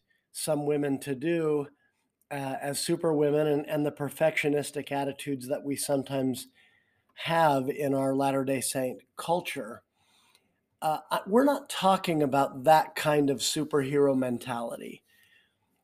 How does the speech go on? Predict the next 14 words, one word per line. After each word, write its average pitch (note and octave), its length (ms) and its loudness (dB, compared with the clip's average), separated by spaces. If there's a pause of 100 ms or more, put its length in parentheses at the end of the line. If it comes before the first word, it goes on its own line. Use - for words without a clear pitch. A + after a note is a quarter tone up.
We're E3+ 160 6
actually F3 560 4
talking D#3 460 4
about C#3+ 280 4
something C#3+ 480 2
far C3 320 0
more C3 220 2
practical. - 760 0 (1120)
And, D3+ 380 8 (840)
uh, C#3 220 -10 (120)
that G#3+ 340 4
is F#3 380 4 (140)
to F#3 100 -4
become G#3 560 2